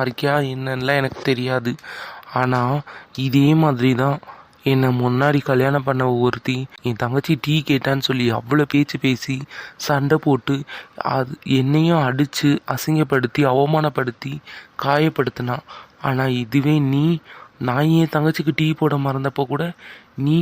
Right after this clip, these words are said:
கேட்டு வாங்கி கொடுக்குற. அந்த அளவுக்கு பாசமா இருக்க. இப்படி இருக்க ஒருத்தியை என்னால எப்படி விட முடியும்? எங்க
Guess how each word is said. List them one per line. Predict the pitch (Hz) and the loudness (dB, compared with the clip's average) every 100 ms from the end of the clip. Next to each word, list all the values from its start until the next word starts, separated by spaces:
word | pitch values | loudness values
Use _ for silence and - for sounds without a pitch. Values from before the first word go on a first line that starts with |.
| 160 | 2
கேட்டு | 165 160 151 143 | 2 2 0 0
வாங்கி | 135 127 - | -2 -6 -6
கொடுக்குற. | 127 - 127 127 - - - - - | -6 -4 -8 -8 -12 -20 -20 -18 -8
அந்த | 135 127 | -2 0
அளவுக்கு | 127 135 151 143 | 2 2 0 -2
பாசமா | 131 - 139 139 | -2 -2 -2 0
இருக்க. | 135 123 123 135 - - - - | -2 -2 -4 -6 -8 -20 -20 -8
இப்படி | 143 - 151 | -4 2 4
இருக்க | 147 - 165 | 2 2 2
ஒருத்தியை | 143 - 151 156 | 2 0 0 0
என்னால | 139 139 151 139 | 0 0 0 -2
எப்படி | - 156 | 0 0
விட | 143 135 135 | 2 0 -2
முடியும்? | 127 123 127 131 - - - _ - - 135 | -4 -4 -6 -10 -18 -20 -20 _ -18 -4 0
எங்க | 135 | 2